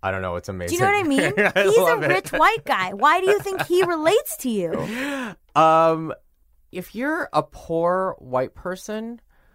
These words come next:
Speaker 1: Donald Trump is the factory owner who laid you off.
Speaker 2: Right?
Speaker 1: He's not the champ. It's so funny. I love when people say the country should be run like a business, 'cause it's like, you know, businesses are, like,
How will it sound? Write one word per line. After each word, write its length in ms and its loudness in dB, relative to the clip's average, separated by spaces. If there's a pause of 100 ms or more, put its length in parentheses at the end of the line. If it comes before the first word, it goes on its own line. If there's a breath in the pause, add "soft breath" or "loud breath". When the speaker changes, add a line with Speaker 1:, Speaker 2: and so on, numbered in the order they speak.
(340)
Speaker 1:
Donald 300 -4
Trump 320 -4
is 140 -8
the 100 -2
factory 540 -4
owner 260 0
who 140 -6
laid 320 -4
you 160 -4
off. 600 -2 (140)
Speaker 2:
Right? 320 2 (160)
Speaker 1:
He's 220 -6
not 480 2
the 160 -6
champ. 340 -8 (160 loud breath)
It's 180 -4
so 160 0
funny. 240 -6
I 140 0
love 260 -2
when 120 -2
people 320 -6
say 480 0 (500 soft breath)
the 100 -4
country 440 -6
should 180 -8
be 120 -4
run 300 -2
like 200 -4
a 40 -6
business, 720 -10 (520 loud breath)
'cause 240 -2
it's 180 -6
like, 420 0 (640)
you 160 -10
know, 180 -2
businesses 580 -2
are, 200 4
like, 220 4